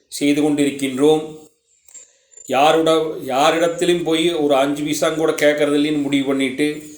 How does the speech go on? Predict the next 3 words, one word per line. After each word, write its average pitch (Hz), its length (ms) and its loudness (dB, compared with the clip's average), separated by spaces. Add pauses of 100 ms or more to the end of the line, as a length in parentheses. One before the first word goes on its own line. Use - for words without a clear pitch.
(960)
எங்களுக்குள்ள 156 580 -2
இருக்கக்கூடிய 143 580 2 (540)
எங்க 127 300 -6